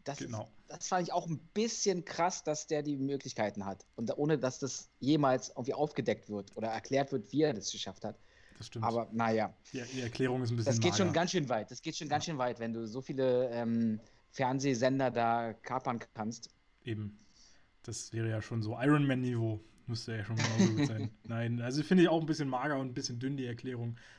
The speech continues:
Speaker 2: Hat man einfach so vorausgesetzt, dass er das jetzt halt kann.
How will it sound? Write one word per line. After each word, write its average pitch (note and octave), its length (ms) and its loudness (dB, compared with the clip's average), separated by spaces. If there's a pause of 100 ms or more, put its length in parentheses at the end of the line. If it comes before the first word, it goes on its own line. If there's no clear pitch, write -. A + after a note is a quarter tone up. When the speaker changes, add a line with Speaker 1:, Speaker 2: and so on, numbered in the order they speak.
(120)
Speaker 2:
Hat A#2+ 100 -4
man C3+ 100 -2
einfach C3 220 0
so A#2+ 100 -4
vorausgesetzt, B2 680 -2
dass A2+ 120 -6
er B2 60 -4
das A2+ 160 -4
jetzt A#2 160 -6
halt G#2+ 160 -8
kann. B2 340 -6